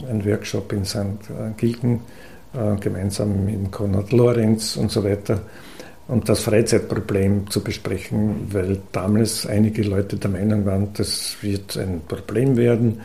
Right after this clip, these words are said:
und die Freizeitindustrie wird kommen und so weiter und es wird ein Tourismus kommen, ein Gesundheitstourismus. Und ich war damals zwanzig Jahre, man dachte, welcher Mensch wird auf Urlaub fahren, damit er dort sich gesund pflegt oder so. <laughs>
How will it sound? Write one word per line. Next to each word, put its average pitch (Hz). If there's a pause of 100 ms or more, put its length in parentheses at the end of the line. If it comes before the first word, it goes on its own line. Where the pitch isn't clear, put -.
(460)
und 117
die 110
Freizeitindustrie 110
wird 123
kommen 117
und 110
so 104
weiter 104
und 110
es 104
wird 104
ein 95 (420)
Tourismus 117
kommen, 110
ein 98
Gesundheitstourismus. 104 (560)
Und 98
ich 107
war 101
damals 98
zwanzig 95
Jahre, 98
man 98
dachte, - (240)
welcher 101
Mensch 104
wird 101
auf -
Urlaub 120
fahren, 110
damit 101
er 113
dort 110
sich -
gesund 127 (120)
pflegt 95
oder 117
so. - (580)
<laughs> 147